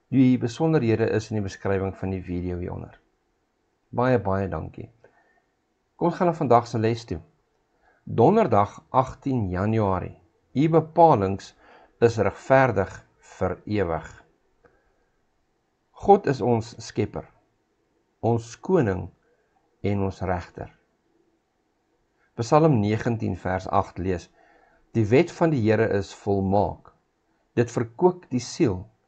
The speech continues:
Die getuienisse van die Here is gewis. Dit gee wysheid aan die eenvoudige." Nou hier praat van die wet van die Here en van die getuienisse van die Here.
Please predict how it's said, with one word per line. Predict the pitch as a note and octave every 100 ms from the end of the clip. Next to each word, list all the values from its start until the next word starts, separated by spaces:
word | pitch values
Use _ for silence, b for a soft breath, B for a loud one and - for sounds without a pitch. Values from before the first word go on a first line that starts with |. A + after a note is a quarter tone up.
| _ _ _ _ _ -
Die | B2
getuienisse | B2+ A#2 E3 F#3+ D3+ C#3
van | A#2 A2+
die | G#2
Here | G#2+ G#2
is | G2
gewis. | - G2 A#2+ C3 - - -
Dit | F#2+
gee | - - B2 G2
wysheid | B2 F3 D#3+ F2+ F2+ - b b b b
aan | G#2
die | G#2 F2
eenvoudige." | G2 - F#2+ F#2 E2+ - C#2 _ _ b b b b
Nou | F#2
hier | A#2+ A3
praat | - D3+ C3
van | - B2+ A#2
die | G2+
wet | E2 F#2+ D3+ D#3
van | - D3+
die | C3 E2+
Here | F2 A2 E3+ _ b b b b -
en | B2 B2+ A#2+
van | - A2+ A2+
die | A2 A2+ _ _
getuienisse | _ - C#3 C3+ - E3 G3 C3 G2 G2
van | F#2 F#2+ F#2
die | E2+
Here. | E2+ D2+